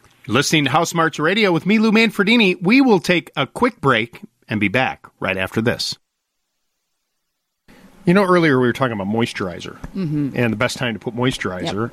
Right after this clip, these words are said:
Speaker 1: you know, is right after you shower. I use, um, Clinique for Men.
Speaker 2: Okay.
Speaker 1: And, uh, they've done something to the bottle that really bothers me when I flip the bottle open. It's got S P F in it. You know, you should always
Speaker 2: Mm-hmm.
Speaker 1: wear sunscreen, too, in the morning,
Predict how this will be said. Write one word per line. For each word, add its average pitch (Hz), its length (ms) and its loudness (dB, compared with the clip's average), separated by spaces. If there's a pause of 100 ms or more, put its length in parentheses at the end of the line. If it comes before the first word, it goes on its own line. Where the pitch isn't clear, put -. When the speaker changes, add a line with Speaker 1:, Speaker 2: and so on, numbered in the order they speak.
(120)
Speaker 1:
you 147 80 0
know, 104 160 -2
is 110 440 0 (640)
right 104 220 0
after 98 180 -10
you 101 60 -8
shower. - 340 -4 (640)
I 175 180 4
use, 160 640 0
um, 113 500 0 (360)
Clinique 131 440 0
for - 160 -2
Men. 120 260 0 (440)
Speaker 2:
Okay. 180 500 -10 (520)
Speaker 1:
And, 143 380 2
uh, 120 320 0 (320)
they've 151 380 0
done 262 200 2
something 208 380 0
to 190 80 2
the 139 80 -4
bottle 123 320 0
that 117 100 -4
really 123 220 0
bothers 135 420 0
me 104 140 -6
when 104 120 -4
I 101 80 -2
flip - 280 -4
the 139 80 0
bottle 120 320 0
open. 147 160 -4
It's - 100 -6
got 226 220 0
S 196 160 -2
P 170 180 -2
F 139 160 -4
in 170 80 -2
it. 185 100 -2
You 185 100 0
know, 180 60 2
you 175 60 2
should 143 180 0
always 139 180 2
Speaker 2:
Mm-hmm. 135 60 -4
Speaker 1:
wear 139 80 2
sunscreen, 139 500 -2
too, 135 260 0
in 139 80 -2
the 123 60 2
morning, 131 300 2